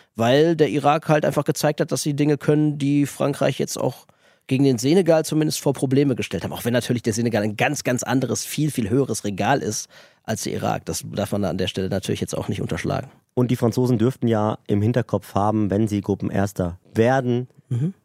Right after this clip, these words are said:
Speaker 2: wäre das ja dann im Achtelfinale dann tatsächlich dann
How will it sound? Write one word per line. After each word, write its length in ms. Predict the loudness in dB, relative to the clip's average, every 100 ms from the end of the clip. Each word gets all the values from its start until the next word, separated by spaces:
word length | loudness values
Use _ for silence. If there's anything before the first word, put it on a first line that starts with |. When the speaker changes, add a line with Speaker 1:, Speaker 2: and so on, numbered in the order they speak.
| _
Speaker 2:
wäre 260 | 0 2 2
das 200 | 0 0
ja 180 | 0 0
dann 300 | -2 -4 -4
im 180 | -2 -2
Achtelfinale 760 | -2 -4 -2 0 0 0 -2 -2
dann 140 | -2
tatsächlich 500 | -2 -2 -2 -2 -2
dann 300 | -2 -2 -4